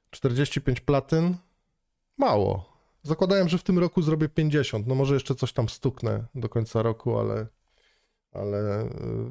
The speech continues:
nie wiem, jakoś specjalnie wysilać się nie będę. E, no ale dużo trofeów, dwa tysiące trzysta osiemdziesiąt cztery. Dość powiedzieć, że w,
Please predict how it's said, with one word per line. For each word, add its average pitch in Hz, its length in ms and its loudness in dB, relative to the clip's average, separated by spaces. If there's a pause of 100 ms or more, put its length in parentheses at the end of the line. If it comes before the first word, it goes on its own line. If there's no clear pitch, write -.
(340)
nie 170 160 2
wiem, 117 160 2
jakoś - 460 -2
specjalnie 135 440 0
wysilać 123 400 -2
się 127 140 -2
nie 120 120 2
będę. 120 420 0 (840)
E, 110 540 0 (440)
no 127 140 -2
ale 151 120 2
dużo 147 260 2
trofeów, 107 460 -4
dwa 110 160 -4
tysiące 113 400 -4
trzysta - 300 -6
osiemdziesiąt 113 480 -4
cztery. 123 320 0
Dość 117 160 -2
powiedzieć, 123 480 -2
że 120 120 -2
w, - 80 -12